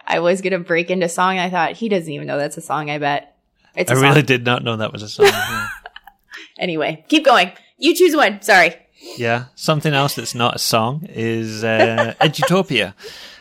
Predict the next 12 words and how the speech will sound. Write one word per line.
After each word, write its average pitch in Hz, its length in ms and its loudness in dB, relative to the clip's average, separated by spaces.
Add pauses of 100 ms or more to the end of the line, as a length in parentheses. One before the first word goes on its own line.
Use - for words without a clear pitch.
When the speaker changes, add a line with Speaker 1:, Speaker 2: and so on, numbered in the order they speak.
(100)
Speaker 2:
Edutopia 127 640 -2
is 117 180 -2
a 113 100 0
really, 110 420 -4
um, 107 380 -8
awesome 110 280 -8
website. 104 460 -4
It's 110 180 -12
one 110 220 -8
that - 140 -12
I 113 480 -6 (320)
find 113 420 -2